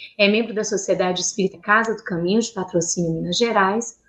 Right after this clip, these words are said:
onde colabora nas atividades administrativas e doutrinárias. E os nossos agradecimentos especiais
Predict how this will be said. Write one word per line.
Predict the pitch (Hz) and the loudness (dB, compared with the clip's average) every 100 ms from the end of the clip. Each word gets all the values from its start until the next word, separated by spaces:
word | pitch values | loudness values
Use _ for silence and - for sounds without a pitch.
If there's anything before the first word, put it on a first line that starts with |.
| _ - | _ 4
onde | 240 233 | 4 4
colabora | 240 233 196 190 196 | -2 -2 2 2 2
nas | 196 | 0
atividades | 196 - 202 180 175 196 | -2 -2 -2 0 0 0
administrativas | 214 240 226 - 233 220 - 180 196 - _ _ - | 2 2 2 -2 -4 0 2 2 0 -8 _ _ -4
e | 185 | 2
doutrinárias. | 180 180 196 185 202 - - - - - - | 2 2 -2 -2 -2 -4 -6 -6 -8 -20 -6
E | 214 | 0
os | 214 | 2
nossos | 208 214 240 | 2 2 2
agradecimentos | 214 214 208 220 214 190 180 214 202 | 0 0 -2 -2 0 2 2 0 -4
especiais | 196 - 233 226 - 185 190 240 - | -4 2 2 2 0 2 2 2 -4